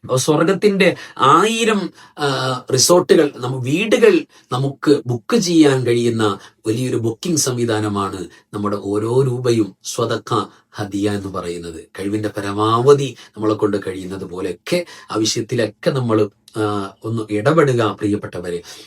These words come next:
ഇനി പരിശുദ്ധമായ റജബിന്റെ ഏറ്റവും പ്രധാനപ്പെട്ട പോലീസുകൾ മുഴുവനും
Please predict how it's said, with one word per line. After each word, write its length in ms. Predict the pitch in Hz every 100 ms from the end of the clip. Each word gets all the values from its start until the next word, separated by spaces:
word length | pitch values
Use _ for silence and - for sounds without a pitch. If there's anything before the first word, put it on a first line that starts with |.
| -
ഇനി 260 | 226 202 139 _ -
പരിശുദ്ധമായ 800 | 135 147 156 135 131 120 117 110 98 - -
റജബിന്റെ 920 | 110 117 120 120 135 135 120 117 104 - _ 123
ഏറ്റവും 720 | 139 - _ - 160 143 123
പ്രധാനപ്പെട്ട 760 | 120 117 117 113 104 107 - 104 - -
പോലീസുകൾ 680 | 110 113 107 - 107 104 98
മുഴുവനും 680 | 104 127 139 131 104 -